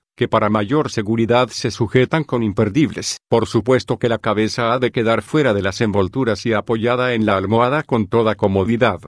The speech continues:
Hay que procurar que el enfermo no saque los pies de las alforjas, es decir, que los mantenga dentro de las envolturas. En caso de que tenga los pies muy fríos, se recurre a una botella de agua caliente o una bolsa de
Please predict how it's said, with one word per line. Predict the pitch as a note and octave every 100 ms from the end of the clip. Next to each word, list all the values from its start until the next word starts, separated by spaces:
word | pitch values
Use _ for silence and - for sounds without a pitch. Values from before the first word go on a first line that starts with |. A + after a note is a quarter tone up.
| -
Hay | B2 F#3+
que | F#3 D#3+
procurar | C#3+ - A2 B2+ E3+
que | C3+
el | A#2
enfermo | G#2 D3 C3 A#2
no | A2+ A#2+
saque | - D#3 C3
los | A2 G2+
pies | C3 A#2
de | G#2+
las | G2+ G2
alforjas, | C3 B2 E3 - G2 - - _ _ -
es | A2
decir, | G#2 G#2 G3 G3 G3 _ _
que | -
los | A2+ G#2+
mantenga | A2+ G#2+ C3+ A#2+
dentro | G#2+ A2 F#2+ F#2+
de | G2
las | F#2+ -
envolturas. | G2+ G2 F2+ F3 A2+ - - -
En | - A2
caso | C3+ C#3+ - A#2
de | A2+
que | A2+
tenga | F#2+ A#2+ A2+
los | G#2+ G2
pies | - C#3 A2+
muy | G#2 A#2
fríos, | G#2+ C#3+ C3 A2 - - _ -
se | -
recurre | C3 C3 D3 E3 D3
a | B2
una | C3+ C3+
botella | A2+ G#2 A#2+ A2
de | G2+ F#2+
agua | G2 G2 G2
caliente | G#2+ A2 A#2+ G#2+ F#3+
o | D3
una | A#2 D3 D3
bolsa | A#2+ C3 B2 G#2+
de | B2+ F#2+